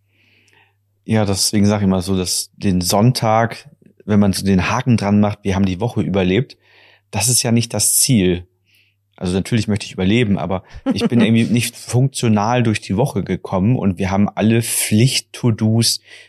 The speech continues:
Speaker 1: abgearbeitet. Das ist vielleicht im Job so, dass man das vielleicht da so benennt, aber im Privaten, in der Beziehung ist doch das Ziel, dass man seine Pflicht-To-Dos auch hier so effektiv und effizient wie möglich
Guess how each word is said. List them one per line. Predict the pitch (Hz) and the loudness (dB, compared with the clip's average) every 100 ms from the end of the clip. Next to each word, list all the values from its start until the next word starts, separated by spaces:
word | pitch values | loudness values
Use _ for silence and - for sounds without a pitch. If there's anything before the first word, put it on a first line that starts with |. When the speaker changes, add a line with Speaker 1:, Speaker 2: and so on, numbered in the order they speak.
| _ | _
Speaker 1:
abgearbeitet. | - - - 117 - 85 - 82 - 147 - _ _ - - _ | -14 -14 -6 -6 -4 -6 -4 -6 -2 -4 -4 _ _ -20 -20 _
Das | 120 110 | -4 -2
ist | 147 | -2
vielleicht | - 131 - | 0 0 2
im | 107 | 0
Job | 98 113 - | 2 -2 -2
so, | - 110 196 _ _ _ _ - | -2 0 0 _ _ _ _ -14
dass | 95 | -8
man | 95 | -2
das | 98 104 | 0 0
vielleicht | - 92 - | -2 -6 -2
da | 101 104 | -2 0
so | 92 | -2
benennt, | 90 87 104 - | 0 2 0 0
aber | 101 101 - _ _ - _ | -2 -2 -6 _ _ -20 _
im | - 107 | 0 0
Privaten, | - 101 87 87 131 - 135 131 | 0 -6 -2 -2 -2 0 2 4
in | 95 | 2
der | 95 | 0
Beziehung | - - - 131 135 | -2 -4 2 4 4
ist | 113 | 0
doch | 113 | -4
das | - 104 - | -4 -6 -4
Ziel, | - 110 113 113 _ - - _ | -2 2 0 -2 _ -20 -20 _
dass | 104 98 - | -4 -4 0
man | 98 95 104 _ | 2 2 0 _
seine | - 92 92 | -12 -2 -2
Pflicht-To-Dos | - - - 151 - - 165 131 151 226 - - _ _ | 0 2 2 2 -2 -2 0 2 2 2 0 -10 _ _
auch | - 98 - | -2 -2 -2
hier | 147 185 | 0 0
so | 147 | 0
effektiv | - - 98 - 135 - | -6 -4 -4 -2 -4 -2
und | - | -6
effizient | 92 - - 104 95 | -6 -6 -2 0 2
wie | |
möglich | 95 104 - 98 - | 4 4 0 -6 -6